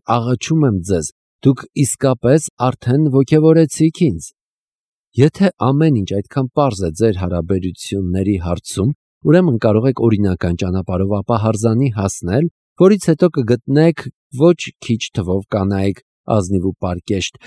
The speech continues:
որոնց արդեն առանց վարանելու կարող եք ամուսնության առաջարկություն անել։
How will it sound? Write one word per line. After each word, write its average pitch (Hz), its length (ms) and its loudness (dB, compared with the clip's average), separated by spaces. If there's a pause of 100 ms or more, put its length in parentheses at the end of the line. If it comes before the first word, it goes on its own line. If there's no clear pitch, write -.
(140)
որոնց 117 360 2
արդեն 123 420 0
առանց 110 440 0
վարանելու 107 680 2
կարող 107 380 0
եք 139 140 -2
ամուսնության 104 680 -2
առաջարկություն 113 840 -4
անել։ 82 280 -8